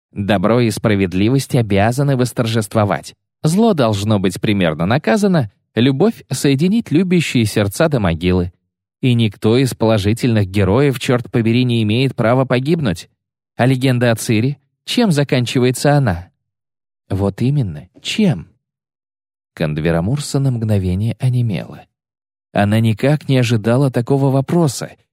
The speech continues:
ей почудилось в нем испытание, экзамен. И она молчала, чтобы не попасть в просак.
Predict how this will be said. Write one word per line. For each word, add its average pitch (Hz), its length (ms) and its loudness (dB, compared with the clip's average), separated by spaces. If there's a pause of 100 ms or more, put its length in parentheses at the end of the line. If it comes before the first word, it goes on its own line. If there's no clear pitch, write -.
(100)
ей 92 340 0
почудилось 117 720 -2
в 107 40 -2
нем 107 340 0
испытание, 107 1000 -2
экзамен. 101 840 -2 (680)
И 98 100 -2
она 95 260 -2
молчала, 76 760 -4 (340)
чтобы 90 360 -6
не 87 80 -4
попасть 87 420 -4
в - 120 -20
просак. - 680 -10